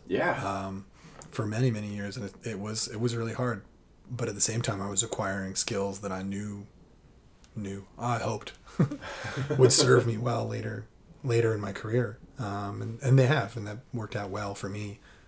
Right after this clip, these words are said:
Speaker 2: Uh, I can't guarantee that it works out well for everybody.
Speaker 1: Well, and
Speaker 2: You know, and often people actually make the jump the other way, and they move kitchens,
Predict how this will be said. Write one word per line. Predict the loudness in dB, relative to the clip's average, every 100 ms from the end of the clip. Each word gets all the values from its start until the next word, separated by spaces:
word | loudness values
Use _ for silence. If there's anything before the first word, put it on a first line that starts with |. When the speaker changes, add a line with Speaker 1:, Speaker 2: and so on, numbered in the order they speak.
| -12
Speaker 2:
Uh, | -8 -8
I | 0
can't | 2 2
guarantee | -2 -6 -8
that | -8
it |
works | -8 -6
out | -6
well | -4 -6 -8 -12 -20 -18
for | -6 -4
everybody. | 0 0 -2 -6 -10 -18 -20 -10 -2
Speaker 1:
Well, | 4
and | 10
Speaker 2:
You | 12
know, | 12
and |
often | 10 8 6
people | 2 -2
actually | -4 -2 -4
make | -4 -6
the |
jump | -6 -6 -4
the | -4
other | -2
way, | -2
and | -4
they | -6
move | -6 -8 -8
kitchens, | -8 -8 -6 -8 -10